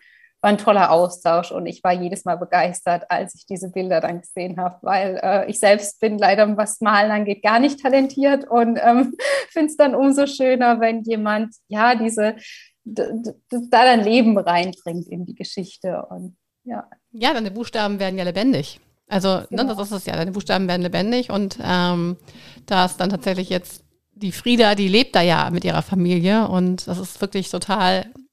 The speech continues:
Speaker 2: also man kann das ja, also ich liebe auch Kinderbücher und ich liebe halt vor allem auch Bilderbücher und wichtig ist ja für dich, denke ich mir, dass die Frieda und auch, dass die Personen so aussehen, wie du sie dir prinzi-, prä-, prinzipiell dann auch ausgedacht hast oder sie dir vorgestellt hast.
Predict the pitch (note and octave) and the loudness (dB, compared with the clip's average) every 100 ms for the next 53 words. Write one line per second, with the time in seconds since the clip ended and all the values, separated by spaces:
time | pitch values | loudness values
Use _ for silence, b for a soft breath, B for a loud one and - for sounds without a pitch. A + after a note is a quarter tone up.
0 | _ G3+ F#3+ F#3 G#3+ G#3+ F#3+ - F#3 G#3 | _ -8 -6 -2 -4 -2 -4 -4 -6 -6
1 | G#3 A3+ A3 A3+ - - B3 A#3+ A#3+ A#3+ | -2 2 2 2 0 0 2 2 0 -4
2 | G3+ G3 A3 G#3 F#3+ F#3 E3+ - - G3 | -4 -4 -2 -2 -2 -6 -8 -8 -6 -4
3 | G3+ G3 G3 F#3+ - B B B B - | -2 -4 -6 -8 -8 B B B B -2
4 | G3 F#3+ - _ _ _ G#3+ B3 A3 G#3+ | -2 -2 -10 _ _ _ -2 2 4 4
5 | G3 F#3+ A3+ - _ _ G3+ G3 F#3+ G3+ | 2 0 0 -4 _ _ -2 -2 -2 0
6 | G3 F#3+ F#3 - G3 - A3 G#3 F#3+ F#3 | 2 2 -2 -4 -10 -6 0 2 2 -2
7 | - - F#3+ E3+ F#3+ F#3 G3 F#3+ - G3+ | -6 -10 -12 -6 -4 -2 -2 -2 -2 -4
8 | - G3+ G3 G3+ G3 G3 G3 F#3+ F#3 - | -4 -4 -4 -4 -6 -4 -2 -2 -2 -8
9 | G3 - G#3 - - G#3+ G3 _ - B3+ | -14 -14 -18 -18 -10 -6 -6 _ -6 -4
10 | C#4+ A3+ G#3 G3 F#3 - - _ - C4+ | -2 -2 0 0 -2 -6 -12 _ -2 -2
11 | - - E3 D#3+ F3 E3+ F3 F3+ B3+ G3+ | 0 -4 -4 -6 -4 -4 -6 2 2 4
12 | - D#3+ - E3+ - | 0 -4 -6 -12 -16